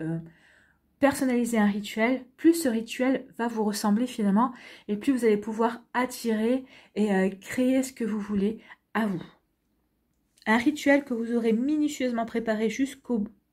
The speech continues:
plus petit détail sera dix fois, voire cent fois plus puissant qu'un rituel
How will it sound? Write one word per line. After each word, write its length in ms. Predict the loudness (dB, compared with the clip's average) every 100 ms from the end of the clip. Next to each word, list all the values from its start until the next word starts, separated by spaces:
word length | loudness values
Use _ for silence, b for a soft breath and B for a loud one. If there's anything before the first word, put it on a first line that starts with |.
| _
plus 160 | 2 2
petit 280 | 4 -4 -6
détail 560 | -6 -2 -2 -2 -4 B B B B
sera 420 | -2 2 2 2
dix 240 | 0 -4
fois, 400 | -8 -4 -4 -4 -10 _
voire 340 | -2 -2 -2
cent 300 | -6 -4 -4
fois 380 | -6 -4 -2 -2
plus 160 | -6 -8
puissant 460 | -8 -6 -4 -6 B B B B _ -2
qu'un 480 | 2 6 6 4
rituel 680 | 2 -2 -4 0 2 2 0